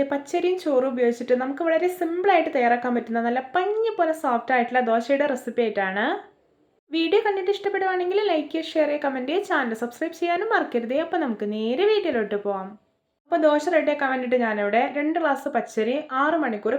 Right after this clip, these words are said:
കുതിർത്തെടുത്തിട്ടുള്ളതാണ്. അപ്പോൾ ഞാനിത് നന്നായിട്ട് കഴുകിയതിന് ശേഷം strainer-ിൽ ഇട്ട് വെച്ചിരുന്നതാണ് വെള്ളം പോകാൻ വേണ്ടിയിട്ട്. ഞാൻ ഈ ഒരു ഗ്ലാസ്സിലാണ് രണ്ട് ഗ്ലാസ് പച്ചരി അളന്നെടുത്തിട്ടുള്ളത്. ഇനി നമുക്ക് ഈ പച്ചരി മുഴുവൻ ജാറിലേക്ക് ഇട്ട് കൊടുക്കാം.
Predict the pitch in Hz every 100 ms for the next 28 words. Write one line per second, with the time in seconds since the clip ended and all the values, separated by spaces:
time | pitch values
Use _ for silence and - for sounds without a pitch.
0 | 277 214 208 220 185 190 180 165 165 208
1 | 339 359 _ _ _ _ _ - 247 285
2 | 262 269 277 285 254 269 277 277 302 247
3 | 240 254 277 247 240 285 330 - 220 226
4 | 240 240 214 208 202 196 190 220 196 202
5 | 202 190 185 175 175 202 269 330 - _
6 | _ _ 320 339 339 330 330 269 240 -
7 | 240 277 277 233 240 226 302 262 233 220
8 | 208 208 202 196 190 180 175 208 349 -
9 | - _ 359 359 330 320 349 294 - 302
10 | 285 247 262 269 233 214 214 214 208 196
11 | 190 202 226